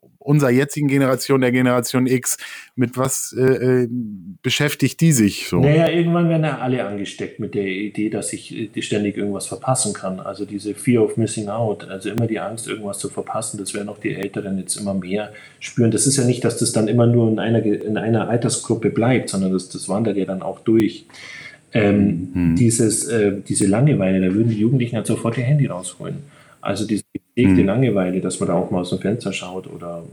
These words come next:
Speaker 2: ja, wie du jetzt sagst, Briefmarken sammeln, das wird es so gar nicht geben, weil das wird, äh, das Netz ist, da gibt es alles Mögliche, ich lass mich berieseln, ich schaue mir dann halt TikTok-Videos an oder was auch immer. Ähm, objektiv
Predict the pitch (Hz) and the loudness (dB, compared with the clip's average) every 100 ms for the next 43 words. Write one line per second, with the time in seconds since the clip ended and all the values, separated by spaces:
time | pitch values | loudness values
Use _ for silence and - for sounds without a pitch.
0 | - 95 92 95 92 92 87 - 90 - | -16 -10 -8 -8 -4 -4 -4 -6 -12 -6
1 | 101 110 113 101 98 - 92 87 - - | -4 -2 -4 -4 -6 -4 -4 -4 -8 -20
2 | - _ - 95 - 110 117 117 113 104 | -20 _ -4 -2 0 0 0 0 0 2
3 | 95 95 - 101 110 127 98 - - 110 | 2 0 0 0 2 2 0 -2 0 0
4 | 110 - 110 107 101 107 113 110 - - | 0 -4 -6 -4 -4 -2 -2 -2 -4 -8
5 | - 98 - - 107 87 104 107 113 139 | -8 -6 -4 -4 -2 0 0 2 0 2
6 | 143 123 110 101 - 113 - 147 104 147 | 2 0 0 -2 -2 -4 -2 -2 2 2
7 | 147 110 - 95 98 98 95 - - - | 0 -2 -2 -6 -6 -8 -10 -8 -8 -8
8 | 127 123 131 127 - 120 110 98 92 92 | -4 -2 -2 -4 -6 -8 -8 -6 -8 -10
9 | 92 101 123 143 - - - _ - - | -12 -10 -10 -10 -14 -20 -20 _ -20 -6
10 | 104 95 101 92 - - _ 127 120 117 | 0 2 2 0 -4 -18 _ -4 0 0
11 | - 135 | 2 0